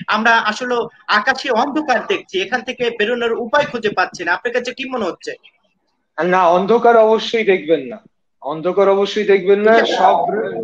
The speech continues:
Speaker 2: রাত যত গভীর হয়, দিন তত, আহ, মানে ঘনিয়ে আসে। ঠিক আছে, আমাদের, আহ, এই মুক্তিযুদ্ধ কিন্তু একটি গণতান্ত্রিক আন্দোলন করতে গিয়ে কিন্তু মুক্তিযুদ্ধ করে আমরা দেশই স্বাধীন করে ফেলেছি, ঠিক আছে? এটা ভুলে গেলে চলবে না।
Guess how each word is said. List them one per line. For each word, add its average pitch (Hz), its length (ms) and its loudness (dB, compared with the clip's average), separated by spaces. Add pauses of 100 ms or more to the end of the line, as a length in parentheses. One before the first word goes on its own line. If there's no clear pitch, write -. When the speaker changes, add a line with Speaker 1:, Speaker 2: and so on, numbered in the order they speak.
(180)
Speaker 2:
রাত 165 300 2
যত 196 240 0
গভীর 190 480 -2
হয়, 214 280 4
দিন 190 300 -8
তত, 196 400 -2 (400)
আহ, 151 320 0
মানে 165 360 -2
ঘনিয়ে 175 500 -2
আসে। 202 400 0 (480)
ঠিক 185 120 -6
আছে, 214 240 -4
আমাদের, 196 600 -2
আহ, 143 340 0 (580)
এই 151 360 -2
মুক্তিযুদ্ধ 202 680 -2
কিন্তু 214 600 -2 (260)
একটি 160 220 -6
গণতান্ত্রিক 202 640 2
আন্দোলন 196 460 2
করতে 202 300 0
গিয়ে 202 180 2
কিন্তু 202 320 -2
মুক্তিযুদ্ধ 196 540 -2
করে 214 240 4
আমরা 208 200 2
দেশই 196 380 2
স্বাধীন 185 360 0
করে 143 220 -2
ফেলেছি, 123 420 -12 (440)
ঠিক 165 100 -8
আছে? 180 160 -6
এটা 190 140 2
ভুলে 196 340 0
গেলে 196 220 2
চলবে 147 340 -2
না। 107 180 -14